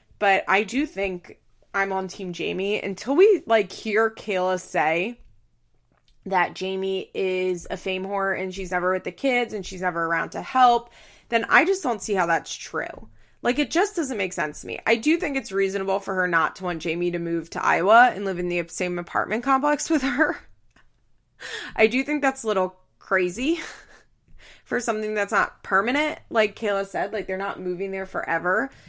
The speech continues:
to just move, like, for two years to follow. And I think it's weird to do it without Kayla being, like, a hundred percent on board. I'm questioning that behavior, if you will.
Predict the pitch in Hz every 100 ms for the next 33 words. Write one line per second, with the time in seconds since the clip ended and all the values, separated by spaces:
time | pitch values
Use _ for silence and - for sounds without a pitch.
0 | - - 202 208 214 196 190 208 208 185
1 | 180 185 170 208 185 170 180 208 - 175
2 | 160 170 202 247 240 190 196 185 185 190
3 | 190 180 196 175 175 185 - 180 175 175
4 | - - _ - 196 180 180 170 180 180
5 | 175 175 175 175 175 - 175 175 165 165
6 | 165 196 277 - - - - 196 190 -
7 | - 208 214 - 233 226 226 190 190 185
8 | 185 180 175 185 233 247 202 185 202 190
9 | 233 294 381